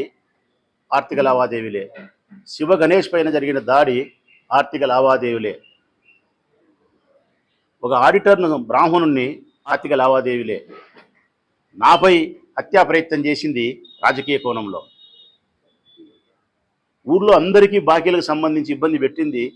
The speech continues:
ఆర్థిక లావాదేవీలే. రేపొద్దున కొండారెడ్డికి, మీరు వరదరాజిరెడ్డికి ఓటేస్తే, ఎనభై ఐదు సంవత్సరాల వయసులో ఉండే వరదరాజిరెడ్డి గారు మీరు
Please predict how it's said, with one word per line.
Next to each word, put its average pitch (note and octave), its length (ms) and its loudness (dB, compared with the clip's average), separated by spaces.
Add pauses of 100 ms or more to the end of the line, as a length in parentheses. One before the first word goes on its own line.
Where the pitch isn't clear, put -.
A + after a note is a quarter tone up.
(220)
ఆర్థిక C3+ 300 -4
లావాదేవీలే. A#2 560 0 (3000)
రేపొద్దున A#2 380 -4 (120)
కొండారెడ్డికి, D3+ 640 2
మీరు C3 160 0
వరదరాజిరెడ్డికి D3 680 0
ఓటేస్తే, D3+ 360 -4 (1200)
ఎనభై C#3+ 340 0 (100)
ఐదు C#3+ 160 -2
సంవత్సరాల D#3 540 2
వయసులో C#3+ 320 -2 (120)
ఉండే C3+ 220 0 (680)
వరదరాజిరెడ్డి D3 640 0
గారు C3 220 2 (880)
మీరు A2+ 120 -10